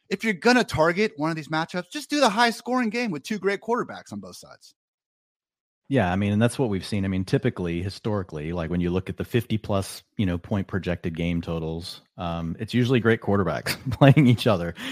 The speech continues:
Speaker 2: And that's what, to Hayden's point, we're, if we're playing a D F S slate, where does all the money flock to, right? It flocks to, like, the two games where the great quarterbacks are playing, and then we're stacking all the different weapons.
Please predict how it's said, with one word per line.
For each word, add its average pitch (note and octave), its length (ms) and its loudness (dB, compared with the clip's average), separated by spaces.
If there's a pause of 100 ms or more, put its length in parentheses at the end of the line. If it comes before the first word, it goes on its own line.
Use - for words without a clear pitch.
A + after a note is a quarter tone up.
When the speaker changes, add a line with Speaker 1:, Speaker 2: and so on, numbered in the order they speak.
(140)
Speaker 2:
And A#2 120 6
that's C3 140 8
what, - 400 4
to A#2 140 6
Hayden's B2+ 260 6
point, A2+ 320 4
we're, A2 140 0
if G#2+ 120 -6
we're A2 60 0
playing A#2 240 6
a G#2+ 40 4
D A2 120 4
F G#2 160 2
S A#2 140 2
slate, F#2 380 -2
where A2+ 180 4
does A2+ 160 4
all A2 140 6
the G#2+ 60 2
money F#2+ 260 2
flock E2+ 300 -4
to, C#2 280 -8
right? F#2 200 2
It F#2 120 -2
flocks G#2+ 300 2
to, G#2 60 -4
like, G2 200 0
the F#2 80 -8
two A#2+ 180 4
games G#2 320 4
where G2 100 2
the E2+ 120 -2
great F#2+ 200 0
quarterbacks F2+ 520 -2
are F2+ 60 -6
playing, F#2 360 -2
and E2+ 80 -2
then F2 80 -2
we're E2 80 -2
stacking F#2+ 420 0
all F2+ 140 0
the F2 80 -2
different E2+ 260 -6
weapons. F2 460 0